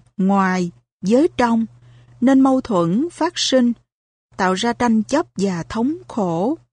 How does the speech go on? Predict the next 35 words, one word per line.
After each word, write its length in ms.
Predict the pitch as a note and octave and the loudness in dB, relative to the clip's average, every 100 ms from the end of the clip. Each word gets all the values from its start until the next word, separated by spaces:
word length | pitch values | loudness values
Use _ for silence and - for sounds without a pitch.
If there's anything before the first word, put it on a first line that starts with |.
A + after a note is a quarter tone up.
| _ _ _ _ _ _ _ _ - | _ _ _ _ _ _ _ _ -8
Sự 220 | - F#3+ | -2 0
phân 220 | C4 B3+ | 2 0
chia 220 | - B3 | 2 -2
tâm 360 | B3 B3+ A#3+ A#3 | 0 0 2 0
và 160 | G3+ F3 | -2 -4
cảnh 460 | - F3+ E3+ A#3 E4+ | -6 -4 -2 -2 -2
là 120 | F#3 | -2
một 340 | F3 E3+ E3 | -2 -2 -4
trong 180 | A#3 A#3 | -2 0
những 200 | G3 F#3+ | 0 2
nguyên 220 | B3 A#3 | 2 2
nhân 240 | G#3+ A3 G3+ | 2 0 0
chính 400 | - A#3+ D#4+ F#4 | 0 0 -2 -2
của 120 | F#3 | -4
tranh 260 | G3+ A3+ G#3 | -2 -2 -2
chấp. 200 | C4 D#4+ _ _ _ _ - _ - - - - | -2 -4 _ _ _ _ -20 _ -20 -20 -14 0
Nhưng 200 | C4+ C4 | 2 2
chúng 200 | D4+ F4 | 0 0
ta 100 | C#4 | -2
dường 260 | G#3 E3+ | 0 0
như 160 | F#3+ A#3+ | 2 0
không 240 | - C4+ C4 | 0 0 2
bao 140 | B3+ | 0
giờ 280 | A3+ G3 F3 | 0 -2 -2
học 320 | E3+ F#3+ F3 _ _ | -4 -4 -6 _ _
được 280 | F3+ F3+ - _ | -2 -2 -6 _
điều 280 | F#3 F3 E3 | -2 0 -2
này. 380 | D#3+ F3 E3 D#3 _ _ _ _ - - - - - | -4 -4 -6 -10 _ _ _ _ -20 -20 -20 -20 -20
Học 320 | - G#3 F#3 - _ _ - | -2 -2 -2 -14 _ _ -2
không 220 | D4+ D4 | 0 0
chỉ 140 | A3 | 0
là 120 | C#4 | -2
học 160 | A#3 F#3+ | -2 -4
thuộc 260 | - G3 - | -2 -4 0
lòng, 320 | G3 F#3+ F3+ | 0 2 -2